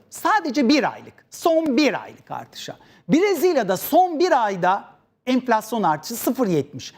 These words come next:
Hindistan'da sıfır kırk üç. Türkiye'de on dört yetmiş yedi. Bunlar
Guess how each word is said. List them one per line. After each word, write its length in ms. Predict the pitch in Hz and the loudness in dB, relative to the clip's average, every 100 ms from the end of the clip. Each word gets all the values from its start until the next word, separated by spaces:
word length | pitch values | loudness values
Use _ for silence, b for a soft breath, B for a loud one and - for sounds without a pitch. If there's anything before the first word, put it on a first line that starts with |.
| b 294 | b 0
Hindistan'da 540 | 349 294 - 220 170 | 0 -2 -2 -2 -2
sıfır 340 | - 247 294 | -4 -2 0
kırk 220 | 277 262 339 | 0 0 0
üç. 220 | - - _ _ _ _ | -2 -12 _ _ _ _
Türkiye'de 400 | - 349 - 240 | 0 0 2 2
on 220 | 247 220 165 | 2 2 0
dört 200 | 135 131 | -2 -6
yetmiş 300 | 120 - 135 | -10 -10 -10
yedi. 160 | 120 B B | -10 B B
Bunlar 320 | 294 381 349 | 2 4 0